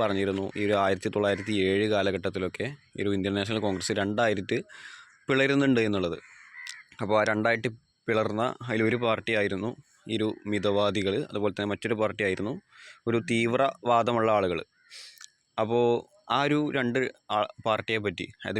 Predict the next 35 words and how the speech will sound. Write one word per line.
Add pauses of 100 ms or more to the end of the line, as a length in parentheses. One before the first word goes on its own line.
മിതവാദികളെ
പറ്റിയും
തീവ്രവാദികളെ
പറ്റിയുമാണ് (240)
നമ്മൾ
എന്താക്കുന്നത് (580)
ഇന്നത്തെ
ഈ
ഒരു (220)
ക്ലാസ്സിൽ
നമ്മൾ
ചർച്ച
ചെയ്യുന്നത്. (160)
ചെറിയൊരു
ടോപ്പിക്കാണ്, (320)
അപ്പോൾ (220)
നിങ്ങൾ
എന്താക്കുക, (120)
ശ്രദ്ധിച്ച്
കേൾക്കുക. (460)
അപ്പോൾ (100)
അതിന്
മുന്നേ
നമ്മൾ
പറയാനുള്ളത്, (280)
നമ്മുടെ
ഈ
ഒരു
ചാനലിൽ (260)
വീഡിയോസ്
കാണുന്ന
അധികം
ആളുകൾ
എന്തായിട്ടില്ല, (520)
നമ്മളെ